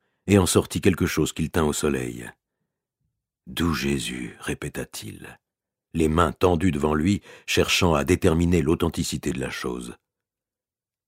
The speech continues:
Elle resta immobile. Sa réaction était décisive, elle le savait. Son cœur battait à tout rompre,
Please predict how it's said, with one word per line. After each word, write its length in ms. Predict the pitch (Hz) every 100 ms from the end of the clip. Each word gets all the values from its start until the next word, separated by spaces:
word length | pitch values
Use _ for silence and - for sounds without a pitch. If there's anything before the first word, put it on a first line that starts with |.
| _ _ _ _ _ _ -
Elle 140 | 90
resta 260 | 82 - 85
immobile. 560 | 80 80 73 76 85 _ _ _ _ _ _ _ _ _
Sa 200 | - 98
réaction 560 | 85 85 - - 95 80
était 260 | 80 -
décisive, 720 | 71 85 - 85 90 69 64 -
elle 160 | - 85
le 100 | 82
savait. 440 | - 85 78 69 _ _ _ _ _ _ _ _ -
Son 180 | - 92
cœur 420 | - 120 90 62
battait 400 | 69 95 - 98
à 80 | 87
tout 160 | -
rompre, 460 | 78 69 58 - -